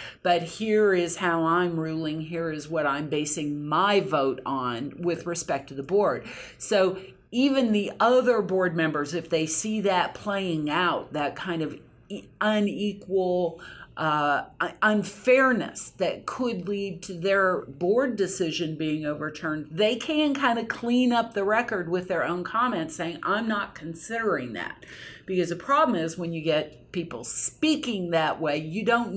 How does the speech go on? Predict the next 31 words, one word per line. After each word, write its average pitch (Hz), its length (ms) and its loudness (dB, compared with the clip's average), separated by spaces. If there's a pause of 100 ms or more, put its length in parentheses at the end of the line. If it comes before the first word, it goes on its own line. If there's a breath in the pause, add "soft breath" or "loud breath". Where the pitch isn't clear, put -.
know 247 240 4
how 240 180 0
much 175 260 -2
influence 185 520 -4
they 165 180 0
had 208 440 2
over 160 280 -4
the 147 140 -6
decision 151 720 -4 (240 loud breath)
unless 208 420 0
the 202 220 -6
others 208 560 0
say, 160 600 0
you 165 160 -2
know, 143 240 -2
"Y'all 165 340 0
have 208 240 -2
a 202 40 0
right 185 280 -2
to 190 120 -12
your 180 180 0
own 170 160 -4
opinion, 247 560 0
but 170 260 -2
I'm 202 300 2
not 175 240 0
basing 160 360 -2
my 143 160 -4
decision 208 540 -6
on 160 140 -2
that." 147 280 -2